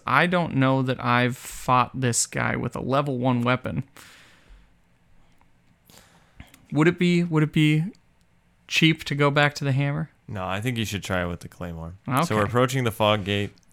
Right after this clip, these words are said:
Speaker 1: All right.
Speaker 2: We saw that big tree area.
Speaker 1: We're gonna try.
Speaker 2: All right, here we go. Siamophony, Distant, the Leonine,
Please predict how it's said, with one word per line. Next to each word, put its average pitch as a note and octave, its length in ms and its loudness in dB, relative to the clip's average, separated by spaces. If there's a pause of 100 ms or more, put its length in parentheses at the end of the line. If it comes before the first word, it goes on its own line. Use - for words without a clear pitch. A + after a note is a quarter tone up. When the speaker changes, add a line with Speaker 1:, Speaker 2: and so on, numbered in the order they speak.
(340)
Speaker 1:
All D3+ 140 -4
right. F3+ 220 -2
Speaker 2:
We F#2+ 60 -4
saw G2+ 240 -2
that G2 160 0
big F#2+ 160 -4
tree G2+ 300 -4
area. F#2+ 460 -4 (2500)
Speaker 1:
We're B2+ 100 -6
gonna B2+ 140 2
try. B2 520 2
Speaker 2:
All F#2 120 -12
right, F2 120 -12
here F2 140 -10
we F#2 80 -8
go. F#2 320 -6 (920)
Siamophony, F#2 720 -8
Distant, F2+ 380 -10
the E2+ 100 -4
Leonine, G#2+ 800 -2